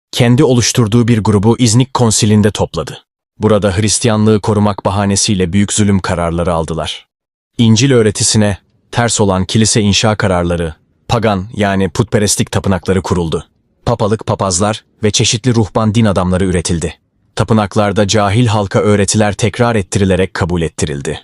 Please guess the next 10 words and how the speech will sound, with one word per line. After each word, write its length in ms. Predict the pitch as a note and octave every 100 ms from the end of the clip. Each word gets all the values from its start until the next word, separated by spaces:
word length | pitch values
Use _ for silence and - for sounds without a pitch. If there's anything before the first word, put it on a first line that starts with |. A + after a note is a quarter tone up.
| _ _ _
Tapınaklara 520 | - G#2+ A2+ G#2 A2 G#2
gitmeyen 460 | G2 - A#2+ G#2
insanlar 560 | G2 F#2+ G#2 F#2 F#2 F#2
kafir 400 | - A2 A2+ B2+
ilan 300 | A2 G2+ G2+
edilerek 460 | F#2+ G2+ F#2+ F2+
idam 360 | A2+ G#2 A2 A2
edilmeye 420 | G2 F#2+ F#2+ G2
devam 340 | G2 F2+ F#2 E2+
edildi. 400 | E2 D2+ A#1